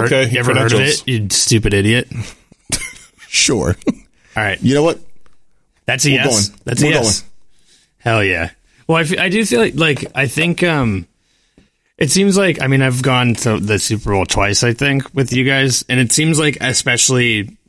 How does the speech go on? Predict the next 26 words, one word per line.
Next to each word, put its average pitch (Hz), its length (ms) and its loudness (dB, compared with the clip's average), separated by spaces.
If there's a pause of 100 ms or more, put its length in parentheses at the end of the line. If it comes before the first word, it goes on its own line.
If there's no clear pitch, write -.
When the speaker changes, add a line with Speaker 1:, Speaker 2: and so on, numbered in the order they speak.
(160)
Speaker 1:
like, 101 340 -6
you 135 60 -8
know, 113 80 -2
like, 98 160 -2
Dan 107 200 -2
and 107 100 -2
the 104 100 -2
Danettes, 104 360 -2
they've 107 180 0
obviously 101 360 -2
been 101 160 -4
at 101 180 -2
it 95 120 -4
for 101 140 -8
a 92 80 -6
while, 90 360 -2
and 104 160 -10
it 101 140 -2
seems 131 240 -2
like 123 180 0
they're 113 180 -2
less 101 300 0
inclined 101 520 -4
to 92 60 -2
go 95 320 0
to 87 360 -6